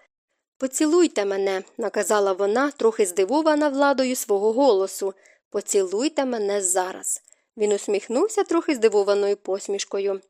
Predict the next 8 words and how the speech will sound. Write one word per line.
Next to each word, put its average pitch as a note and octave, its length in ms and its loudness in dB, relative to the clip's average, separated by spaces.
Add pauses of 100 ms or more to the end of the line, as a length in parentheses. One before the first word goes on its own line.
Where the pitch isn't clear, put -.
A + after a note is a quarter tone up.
(140)
«Все, D4 280 -4
що F#4+ 180 0
забажаєте, A#3+ 1040 0
леді G#3+ 340 2
Бріджертон, G3+ 680 -2 (360)
все, - 300 0
що C#4+ 200 -2
забажаєте». G3+ 800 -2